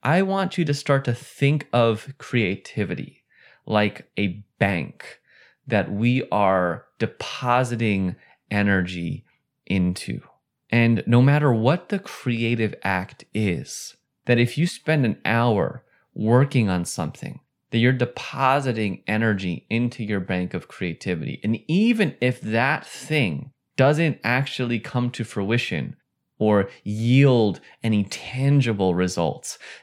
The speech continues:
then that even though that you spending that time is still adding to your overall bank of creative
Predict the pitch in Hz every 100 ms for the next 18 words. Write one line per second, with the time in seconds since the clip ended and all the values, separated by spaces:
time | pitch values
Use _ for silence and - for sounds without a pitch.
0 | - 127 127 - _ _ _ - 127 -
1 | - _ - 190 202 175 160 110 - 117
2 | - 120 127 202 196 - - 170 151 143
3 | 127 117 - - - 135 92 62 - _
4 | _ _ 127 120 - - - 139 127 95
5 | 73 - _ _ 117 123 127 123 104 92
6 | - _ _ - 120 107 104 92 - 117
7 | 135 123 120 - - 104 95 85 - 98
8 | 101 87 - - - - 104 95 - -
9 | 104 101 104 98